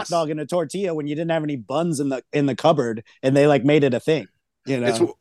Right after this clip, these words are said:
Speaker 1: it's one of those things where you're, like, chewing it, and you're like, "It probably better off at this point swallowing a cup full of razor blades for the way my stomach's gonna feel in an hour from now."
Speaker 2: <laughs> What was in it? What else was in it?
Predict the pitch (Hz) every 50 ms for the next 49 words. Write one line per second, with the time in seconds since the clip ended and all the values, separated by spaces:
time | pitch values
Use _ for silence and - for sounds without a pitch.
0 | _ _ - 127 113 156 175 180 185 196 196 170 - - - 151 151 156 151 143
1 | 156 151 147 147 143 135 131 127 120 104 - - - - - 123 120 135 135 139
2 | 151 156 123 127 139 135 127 120 117 113 104 - 113 117 113 - - - 135 135
3 | 139 151 151 120 110 123 120 120 117 110 104 104 107 110 - 113 101 113 104 -
4 | _ 113 117 107 - - - - 101 95 98 98 101 101 92 - - 104 92 -
5 | - 104 98 92 80 85 85 90 87 95 101 87 107 107 104 104 113 117 - -
6 | - _ _ _ _ _ _ _ _ _ _ - 98 101 98 95 90 90 95 -
7 | - - 92 104 113 127 127 123 123 - - 123 113 120 120 113 113 113 120 113
8 | 117 117 143 135 131 131 123 120 120 127 123 131 127 - 117 - - _ - 113
9 | - _ - - - - - - - - - - - 226 - 233 294 320 330 294
10 | 214 240 247 294 294 208 143 - - 196 247 277 294 294 - 285 285 226 185 233
11 | 269 226 143 117